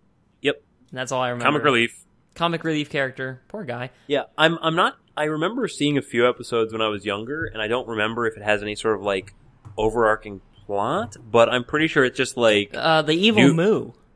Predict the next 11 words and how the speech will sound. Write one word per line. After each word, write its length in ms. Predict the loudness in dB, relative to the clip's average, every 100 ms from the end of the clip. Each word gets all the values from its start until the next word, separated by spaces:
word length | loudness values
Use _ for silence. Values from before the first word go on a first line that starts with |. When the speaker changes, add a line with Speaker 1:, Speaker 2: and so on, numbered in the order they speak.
| _ _ _ _ _ _ _ _ _
Speaker 1:
Yeah, 300 | 6 8 6 2
just, 200 | -4 2
like, 140 | 4 4
new 160 | 4
monster, 680 | 4 2 0 0 2 2 0 -4
come 220 | -4 2
join 260 | 4 4
us, 400 | 0 -2 -8 -14 -18 -6
and 120 | 0
then 300 | 2 2 -2 -10 _ _ -10
move 400 | 0 0 0